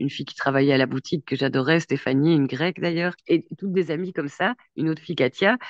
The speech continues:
On s'est donné rendez-vous pour notre jour off et on est resté dans l'enceinte du Club Med. On pouvait sortir, hein, du Club Med, ça, il y avait pas de souci, on pouvait faire ce qu'on voulait, hein. Mais nous, on est ren-,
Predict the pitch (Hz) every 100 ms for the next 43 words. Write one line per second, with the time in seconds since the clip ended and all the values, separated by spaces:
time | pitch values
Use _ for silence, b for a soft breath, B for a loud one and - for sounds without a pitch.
0 | B B 160 180 202 208 196 175 160 185
1 | 226 175 160 151 151 196 302 - - _
2 | B _ - 220 185 - 185 175 165 214
3 | - 240 220 180 _ - 151 214 214 -
4 | - 139 143 - 151 143 135 135 123 254
5 | 277 - 185 277 392 214 185 170 151 151
6 | 156 - - 190 180 175 160 143 - 135
7 | 180 - 320 170 147 143 143 - 143 165
8 | 277 226 - B B B - 214 254 196
9 | 180